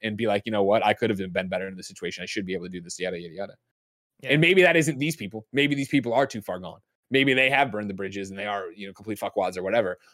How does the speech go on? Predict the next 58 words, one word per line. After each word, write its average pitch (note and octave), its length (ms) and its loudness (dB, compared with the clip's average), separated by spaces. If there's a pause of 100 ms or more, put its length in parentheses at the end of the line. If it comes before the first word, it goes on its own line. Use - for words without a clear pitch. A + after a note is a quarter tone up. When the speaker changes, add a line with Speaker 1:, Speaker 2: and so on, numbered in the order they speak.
(120)
Speaker 1:
But B2 240 4 (200)
what C3 120 6
about A#2+ 200 4
you B2+ 160 6
at - 40 2
home C3 200 2
then? D2+ 140 -12 (460)
Th-, C3+ 140 4
that D3+ 220 6
was D3 80 6
the C#3+ 80 4
big C#3 180 2
thing C3+ 160 2
about A#2+ 340 4
everything C#3 460 6
that's B2 140 0
happened. A2 320 -2 (140)
Every C#3 200 6
one D#3 140 4
of B2+ 100 2
these F3 240 2
stories, G#3 460 8 (320)
uh, A#2 380 6 (240)
when B2+ 120 -2
we're B2+ 80 -4
talking C#3+ 140 2
about C3 180 0
Me B2+ 140 -8
Too, G#3+ 440 0 (240)
when B2 120 -2
we're B2 80 -4
talking C3 260 0
about C#3 260 6
your B2 140 2
shirt, G3 260 4
Black G#2 220 2
Lives A2+ 220 2
Matter, F3 320 0 (160)
when C3 120 0
you D#3+ 80 2
start F#3 220 6
going F#3 160 6
through G3 160 -2
there F3 140 6
and C#3+ 100 2
you D#3 80 0
hear D#3 240 6
these D#3+ 180 0
stories, D#3+ 380 2
if - 180 -4
you're E3 120 2
not D3+ 240 -2
sitting C#3+ 260 -4
there D3+ 140 0
and, B2+ 100 -6
like A2+ 300 -2
I B2 180 4
am, F#3 260 2